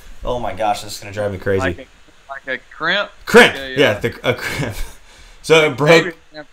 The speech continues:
Speaker 2: I don't know.
Speaker 1: Yeah, yeah. No, the, it's crimp is what I was thinking. I just couldn't remember it for some reason. Um,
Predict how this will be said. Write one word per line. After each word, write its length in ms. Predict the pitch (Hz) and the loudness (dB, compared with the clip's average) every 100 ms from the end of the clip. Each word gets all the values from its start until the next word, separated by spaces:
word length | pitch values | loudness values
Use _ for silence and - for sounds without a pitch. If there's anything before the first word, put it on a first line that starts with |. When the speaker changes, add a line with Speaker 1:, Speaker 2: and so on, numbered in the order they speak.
| - | -14
Speaker 2:
I 60 | |
don't 140 | 156 127 | -12 -12
know. 240 | 123 127 127 _ | -12 -12 -16 _
Speaker 1:
Yeah, 180 | 147 156 | 4 4
yeah. 220 | 139 113 | 4 0
No, 140 | 131 131 | -2 -6
the, 320 | 139 156 139 | -4 -4 -4
it's 160 | 135 | -6
crimp 240 | - 151 131 | -4 -4 -4
is 80 | 123 | -8
what 80 | |
I 40 | 110 | -4
was 80 | - | -4
thinking. 160 | 104 | -4
I 100 | 107 | -8
just 180 | 117 - | -8 -12
couldn't 160 | 123 107 | -10 -10
remember 220 | 107 98 | -8 -8
it 40 | |
for 80 | 95 | -8
some 160 | 95 92 | -8 -8
reason. 200 | 87 85 - - - - | -10 -14 -20 -20 -20 -6
Um, 480 | 131 120 110 90 82 | 2 4 2 -2 -10